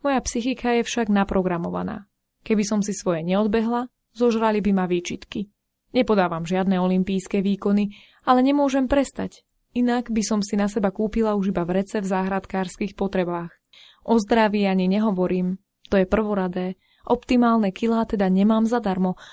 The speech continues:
Aby som si ich zaslúžila, celkom obstojne sa narobím. Okrem toho mám spoločníka. Behanie so mnou priam miluje. Vyžaduje si ho. Perfektne si rozumieme.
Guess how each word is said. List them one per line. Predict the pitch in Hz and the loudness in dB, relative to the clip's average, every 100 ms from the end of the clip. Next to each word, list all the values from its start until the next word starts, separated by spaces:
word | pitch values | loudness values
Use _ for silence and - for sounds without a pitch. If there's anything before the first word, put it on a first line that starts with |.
| - | -8
Aby | - 208 | 0 2
som | 208 | 2
si | 196 185 | 2 2
ich | 180 | 2
zaslúžila, | 196 202 240 220 226 233 240 _ _ - | 0 0 -2 0 -2 -2 -6 _ _ -4
celkom | 220 208 208 240 | 0 2 2 2
obstojne | - 202 - - 185 180 175 | 2 -4 -4 0 0 0 -4
sa | - 190 | -4 -2
narobím. | 202 214 180 175 202 202 _ _ _ _ _ - | 0 -2 -4 -6 -6 -8 _ _ _ _ _ -2
Okrem | 269 269 220 | 0 2 0
toho | 190 214 220 | 0 0 0
mám | 214 208 202 | 2 0 -2
spoločníka. | 202 202 190 185 - 196 190 - 196 _ _ _ _ _ - | -2 -2 -2 -4 -6 -6 -6 -10 -12 _ _ _ _ _ -2
Behanie | 214 233 240 202 180 | 2 4 2 2 0
so | 214 | 0
mnou | 214 214 208 202 | 0 0 -2 -2
priam | 214 208 196 | -2 0 2
miluje. | 196 170 170 185 - _ _ - | 2 0 -2 -4 -10 _ _ -2
Vyžaduje | 247 214 185 180 185 | 0 0 0 -2 -4
si | - 190 | -6 -8
ho. | 196 - _ - | -8 -12 _ -2
Perfektne | 269 226 190 - - 175 | -2 0 -4 -6 -8 -6
si | 170 | -4
rozumieme. | 196 190 202 196 196 | -4 0 2 2 2